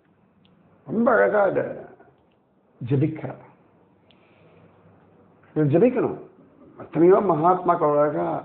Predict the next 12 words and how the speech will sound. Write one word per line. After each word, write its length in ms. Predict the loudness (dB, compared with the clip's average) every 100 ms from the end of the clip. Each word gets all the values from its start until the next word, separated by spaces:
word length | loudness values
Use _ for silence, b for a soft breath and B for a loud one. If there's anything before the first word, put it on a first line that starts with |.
| -8
ஜெபிச்சிருக்கார். 600 | -6 -4 -4 -6 -6 -8 -10 -20 b b b b _ _ _ _ _ _ _ _ _ _ _ _ _ _ -2
நம்ம 400 | 2 6 8 6
சூரிய 500 | 2 0 0 4 4
உபாசனை 840 | 2 2 6 8 6 2 -6 -6 -8
அப்படின்றது 600 | -8 -6 -6 -8 -8 -8
நம்ம 260 | -8 -8 -8 -10 -14 -20 _ _ _ _ _ 0
திருவேங்கடமுடையான் 1000 | 4 6 4 0 -2 2 6 6 4 0
பண்ணியிருக்கார் 580 | 0 -2 -2 -2 -4 -4
அப்படின்னு 260 | -6 -4 -2
காண 280 | -2 -2
கிடைக்கிறது. 560 | 0 -4 -4 -8 -8 -10 -8
இப்பதானே 520 | 2 4 4 2 -2